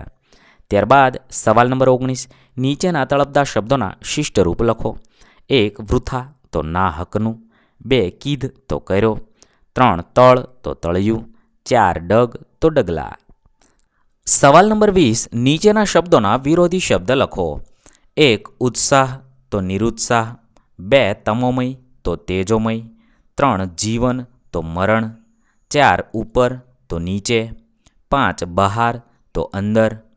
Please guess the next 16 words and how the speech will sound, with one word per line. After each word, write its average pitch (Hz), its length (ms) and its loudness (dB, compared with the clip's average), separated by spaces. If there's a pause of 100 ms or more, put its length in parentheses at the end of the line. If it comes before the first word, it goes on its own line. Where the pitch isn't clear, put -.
(460)
છ - 60 -6 (340)
આંધળી 107 480 -6 (340)
તો 80 120 -10
દેખતી, 95 600 -8 (560)
સાત 110 380 2 (240)
વિકરાળ 110 460 0 (300)
તો 82 100 -8
સુંદર, 101 520 -4 (760)
આઠ 104 400 0
સજલ 113 480 0 (380)
તો 82 100 -8
નિર્જલ, 92 480 -2 (1120)
નવ 123 260 2 (160)
નિર્બળ 120 460 -2 (200)
તો 107 100 0
બળવાન. 82 460 -2